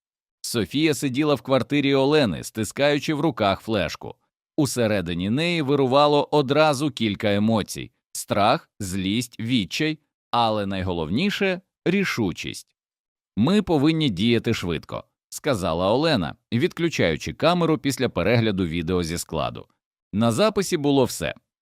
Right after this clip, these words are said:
зізнання Арсена, його план позбутися Софії, таємничий чоловік,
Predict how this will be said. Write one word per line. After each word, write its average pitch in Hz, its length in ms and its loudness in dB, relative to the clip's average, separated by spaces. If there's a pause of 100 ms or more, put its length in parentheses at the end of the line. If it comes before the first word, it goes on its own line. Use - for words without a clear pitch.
зізнання 117 560 2
Арсена, 98 680 0 (100)
його 147 320 2
план 95 300 0
позбутися 78 600 -6
Софії, 170 560 -2 (340)
таємничий 180 580 -2
чоловік, 101 600 -2